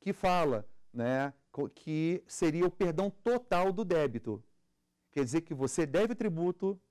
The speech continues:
você não pagou no vencimento, tem juros e tem multa. Então, via de regra,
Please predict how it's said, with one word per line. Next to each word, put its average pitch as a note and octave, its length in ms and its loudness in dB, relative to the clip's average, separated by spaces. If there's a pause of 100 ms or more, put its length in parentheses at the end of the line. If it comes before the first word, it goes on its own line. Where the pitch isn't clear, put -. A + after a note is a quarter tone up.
(160)
você A#2+ 200 -4
não E3+ 160 2
pagou G3+ 240 0
no G3+ 80 -2
vencimento, F3 760 -2 (280)
tem F#3 180 2
juros E3+ 380 4
e F#3 60 -10
tem A3 140 0
multa. C#3+ 520 0 (580)
Então, G3 200 0
via G3 200 0
de G3+ 120 0
regra, D#3+ 560 0